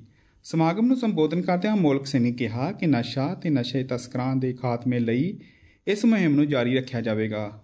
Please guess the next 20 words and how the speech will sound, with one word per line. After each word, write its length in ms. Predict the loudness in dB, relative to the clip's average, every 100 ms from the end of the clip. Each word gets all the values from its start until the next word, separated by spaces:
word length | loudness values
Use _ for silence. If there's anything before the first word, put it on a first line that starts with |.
| -6
ਉਹਨਾਂ 200 | -2 -2
ਕਿਹਾ 320 | -2 -2 -2
ਕਿ 140 | -4 -6
ਪਿੰਡ 300 | -2 0 0
ਦੇ 140 | 0
ਗਲੀ 280 | 0 0 0
ਮੁਹੱਲਿਆਂ 400 | 0 0 0 0
ਵਿੱਚ 120 | 0
ਜਾਗਰੂਕ 440 | 0 0 -2 -2
ਕਰਕੇ 460 | -4 -4 -4 -4 -4 -12 -20 _
ਪੰਜਾਬ 340 | 0 2 2 2
ਨੂੰ 160 | 2
ਨਸ਼ਾ 240 | 0 0 0
ਮੁਕਤ 260 | 0 -4 -4
ਕਰਨ 180 | -2 -2
ਦਾ 80 |
ਸੱਦਾ 280 | -2 -2 -2
ਦਿੱਤਾ 240 | -4 -4 -4
ਗਿਆ 260 | -4 -4
ਏ। 160 | -6